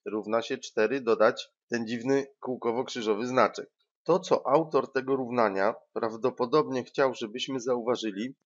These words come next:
to to, że osiem dodać cztery to dokładnie to samo, co cztery dodać osiem. To prawo przemienności dodawania.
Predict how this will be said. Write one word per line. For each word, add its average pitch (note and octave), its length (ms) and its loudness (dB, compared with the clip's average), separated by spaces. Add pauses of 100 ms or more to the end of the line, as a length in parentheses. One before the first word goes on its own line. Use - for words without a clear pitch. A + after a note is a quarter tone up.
to B2 240 -2
to, A#2+ 440 8
że - 340 -2
osiem C#3+ 400 0
dodać B2 480 0
cztery A2 560 2 (100)
to A#2 100 0
dokładnie D#3+ 480 0
to D#3+ 120 -2
samo, B2 360 0
co D#3 140 -4
cztery A#2 500 2
dodać A2 440 0
osiem. A2 420 2 (460)
To E3 120 4
prawo C3+ 480 6
przemienności E3 800 0
dodawania. D3+ 580 4